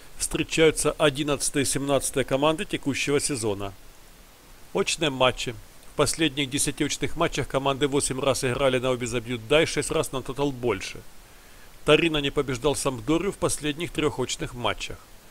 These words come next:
Сампдория в Генуе забивала Торино в последних двенадцати очных матчах. Статистика команд. Сампдория без побед в последних пяти матчах.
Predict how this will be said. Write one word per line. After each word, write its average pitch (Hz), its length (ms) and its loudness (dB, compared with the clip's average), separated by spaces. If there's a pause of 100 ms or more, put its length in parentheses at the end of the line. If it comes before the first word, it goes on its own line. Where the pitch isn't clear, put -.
(340)
Сампдория 147 580 4
в 120 60 4
Генуе 165 320 2
забивала 135 420 2
Торино 160 400 0
в - 40 -6
последних 143 540 -4
двенадцати 123 680 -2
очных - 420 -6
матчах. 104 420 -8 (1400)
Статистика - 640 2
команд. 117 400 2 (500)
Сампдория 156 540 2
без 135 220 0
побед 143 260 0
в - 60 -10
последних 131 520 -4
пяти 131 240 -2
матчах. 120 540 -2